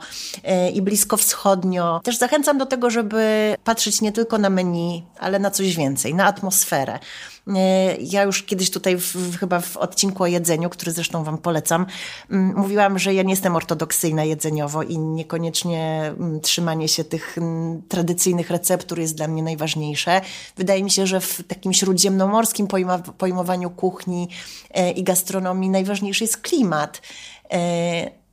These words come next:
także jeśli szukamy restauracji śródziemnomorskiej, to nie zawsze wyznacznikiem musi być, e, nazwa, flaga powiewająca u wejścia czy, em, zagraniczny kucharz,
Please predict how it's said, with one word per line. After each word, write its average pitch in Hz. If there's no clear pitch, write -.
także 175
jeśli 190
szukamy 202
restauracji 190
śródziemnomorskiej, 190
to 185
nie 214
zawsze 226
wyznacznikiem 165
musi 160
być, 156
e, 156
nazwa, 175
flaga 220
powiewająca 190
u 175
wejścia 170
czy, 156
em, 156
zagraniczny 180
kucharz, 196